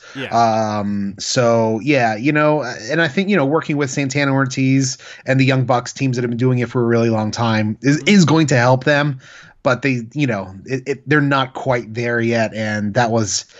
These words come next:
Speaker 2: that was a big, ugh, that was a big cringy moment.
Speaker 1: Yeah, yeah, and for better or for worse, you know,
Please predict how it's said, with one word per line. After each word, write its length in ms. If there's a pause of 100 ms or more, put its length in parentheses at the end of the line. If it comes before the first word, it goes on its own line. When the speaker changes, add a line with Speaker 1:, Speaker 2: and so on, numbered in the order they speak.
(320)
Speaker 2:
that 100
was 140
a 40
big, 520 (180)
ugh, 640
that 40
was 140
a 60
big 180
cringy 420
moment. 600
Speaker 1:
Yeah, 240 (180)
yeah, 260
and 380 (540)
for 200
better 440
or 60
for 200
worse, 480
you 140
know, 260